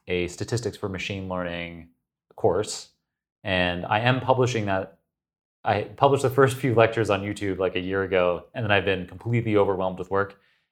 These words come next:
And we'll get back to that, I promise, those of you who are following on YouTube or on my Udemy course. Uh, but people can get it from O'Reilly. It's like an eight-hour course, and it's, and everything is done in Jupyter Notebooks, in,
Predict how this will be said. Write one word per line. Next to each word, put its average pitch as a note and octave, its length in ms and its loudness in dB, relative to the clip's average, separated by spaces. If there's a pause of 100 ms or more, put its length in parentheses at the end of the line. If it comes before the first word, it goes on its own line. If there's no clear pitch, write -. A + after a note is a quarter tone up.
And F2+ 180 0
we'll D3 160 10
get D#3+ 140 6
back D3 160 6
to C#3 60 -2
that, B2+ 120 4
I A#2 80 4
promise, B2 460 0
those A#2 220 4
of A2 60 -2
you A2+ 120 -2
who A2 80 0
are G#2+ 40 2
following A2 300 2
on G#2 80 -4
YouTube G#2+ 320 -2
or G#2+ 140 6
on G2+ 40 -2
my G2 120 -2
Udemy A#2 360 0
course. A2 460 0 (380)
Uh, F#2+ 240 6 (100)
but B2 380 6
people A#2 180 0
can C3 300 0
get B2 140 8
it A#2 120 6
from G#2+ 140 -4
O'Reilly. G2 720 2 (220)
It's - 80 -6
like G#2+ 80 6
an G#2+ 100 0
eight-hour A2+ 380 6
course, F#2+ 640 -2 (340)
and G2+ 140 -2
it's, G2 260 -2
and A2+ 360 -4
everything C#3+ 420 4
is B2 100 0
done A2 140 0
in G#2+ 80 -4
Jupyter A2+ 240 -2
Notebooks, A#2 500 6 (420)
in, G2+ 320 2